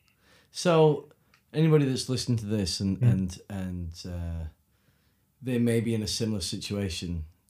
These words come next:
Speaker 1: uh, to, to both of you, you know, uh, I, from your perspective, Kat, or from your perspective, Dave, when you first met Kat,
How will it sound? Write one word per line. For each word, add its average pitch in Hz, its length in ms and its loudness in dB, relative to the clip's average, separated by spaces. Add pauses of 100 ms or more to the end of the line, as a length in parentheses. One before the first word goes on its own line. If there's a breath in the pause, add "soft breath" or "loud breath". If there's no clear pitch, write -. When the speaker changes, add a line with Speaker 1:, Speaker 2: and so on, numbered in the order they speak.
Speaker 1:
uh, 87 340 -4 (360)
to, - 160 -10
to 180 140 -2
both 208 320 0
of 95 120 -10
you, 80 140 -10 (100)
you 104 140 -10
know, 87 160 -10 (300)
uh, 95 380 -10
I, - 60 -
from 98 240 -10
your 107 200 -4
perspective, 92 480 -12
Kat, 95 200 -10
or 98 120 -10
from 98 180 -14
your 95 140 -10 (300)
perspective, 113 500 -8
Dave, 107 260 -6
when 104 140 -8
you 101 80 -10
first - 380 -8 (420)
met 104 340 -8
Kat, 90 240 -10